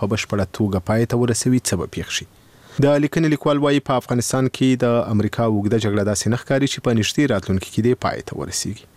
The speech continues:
خپرونه زیاتوي، شپاړس کلونه تیر شول، په افغانستان کې تقریباً دوه زره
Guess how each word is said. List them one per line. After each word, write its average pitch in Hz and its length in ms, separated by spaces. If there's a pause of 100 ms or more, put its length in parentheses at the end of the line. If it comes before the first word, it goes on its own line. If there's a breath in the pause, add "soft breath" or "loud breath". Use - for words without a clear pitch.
(560 loud breath)
خپرونه 143 440
زیاتوي، 143 360
شپاړس 139 440
کلونه 131 340
تیر 95 220
شول، 92 240
په 92 140
افغانستان 104 420
کې - 220
تقریباً 110 440
دوه 117 140
زره 107 160